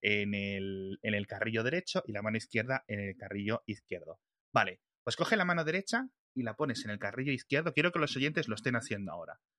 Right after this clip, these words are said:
si vuestros auriculares os permiten. Y la mano izquierda en el carrillo derecho.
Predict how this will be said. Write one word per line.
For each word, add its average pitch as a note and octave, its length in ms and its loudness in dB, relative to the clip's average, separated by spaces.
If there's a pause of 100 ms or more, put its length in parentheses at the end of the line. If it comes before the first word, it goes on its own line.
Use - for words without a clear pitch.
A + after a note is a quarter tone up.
(120)
si A2 100 -4
vuestros G#2 300 -4
auriculares G#2 500 -2
os A2 80 -14
permiten. F#2+ 420 -12 (380)
Y E3 100 4
la G#2+ 100 4
mano C#3 400 4 (280)
izquierda D3 600 2
en A#2+ 120 4
el D3+ 200 2
carrillo A2 280 0
derecho. G2 360 -2